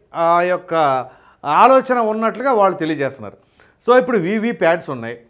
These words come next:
వీవీప్యాడ్లో మీకు ఇక్కడ ఏ బటన్ మీద ప్రెస్ చేస్తే అది చూపించకపోతే, ఉదాహరణకి ఇప్పుడు వాళ్ళు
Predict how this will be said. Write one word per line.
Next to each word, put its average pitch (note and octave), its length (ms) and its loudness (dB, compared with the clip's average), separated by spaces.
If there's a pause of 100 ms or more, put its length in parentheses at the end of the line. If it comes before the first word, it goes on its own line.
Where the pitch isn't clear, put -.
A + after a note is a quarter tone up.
(340)
వీవీప్యాడ్లో A#3 1000 0
మీకు G3+ 220 -6
ఇక్కడ F3+ 220 -8
ఏ F3 260 -2
బటన్ A3 340 -4
మీద A#3 120 -6
ప్రెస్ F3+ 360 -8
చేస్తే F3+ 500 -8 (280)
అది F#3 180 -4
చూపించకపోతే, D#3 1200 -4 (400)
ఉదాహరణకి F3+ 1000 0 (140)
ఇప్పుడు D#3 220 -8
వాళ్ళు E3+ 280 2